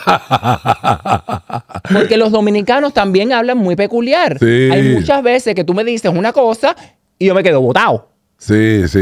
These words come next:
Speaker 2: ¿De qué forma tú vas a traspasar eso que te entienda todo el mundo? Es hablando con palabras neutrales.
Speaker 1: Neutrales.
Speaker 2: Ya.
Speaker 1: Neutrales.
Speaker 2: Consejo sano para tu cuerpo incómodo.
Speaker 1: <laughs>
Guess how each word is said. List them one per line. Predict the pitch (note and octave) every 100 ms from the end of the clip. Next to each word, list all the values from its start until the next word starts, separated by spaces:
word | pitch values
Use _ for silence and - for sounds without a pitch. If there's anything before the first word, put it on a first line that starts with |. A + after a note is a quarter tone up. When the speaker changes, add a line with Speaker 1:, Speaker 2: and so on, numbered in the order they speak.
| F2+
Speaker 2:
¿De | A2+
qué | E3 G3
forma | G#3+ A#3 B3 G3
tú | F#3+
vas | F#3+
a | G#3
traspasar | G#3+ G#3 A3 A3 A#3 A#3
eso | A3 G3+ G3+ - _
que | F3
te | F3
entienda | E3+ F#3+ F#3+ G3+ G3+
todo | G3 G3+ A#3+
el | C4
mundo? | C#4+ A3+ G3+ D#4+ - _
Es | E3+ F3+
hablando | G3 F#3 E3+ D#3 F3
con | G#3+ G3+
palabras | E3 C3 B2 F#3
neutrales. | G#3+ D3 C#3+ G4 F4 D3+
Speaker 1:
Neutrales. | A#2+ B2+ A#2+ C3 G#2 G2 F#2+ F2+ - _ _
Speaker 2:
Ya. | F3 D3 G#2
Speaker 1:
Neutrales. | C#3 - -
Speaker 2:
Consejo | F3 D#3+ G#3+ A#3 A3
sano | - A#3 C4+
para | A3+ D#3+
tu | C#3 C3
cuerpo | - - - E3
incómodo. | E3 C5+ C#3 B2+ A#2 - C6+ C6+ -
Speaker 1:
<laughs> | - - - - - - - -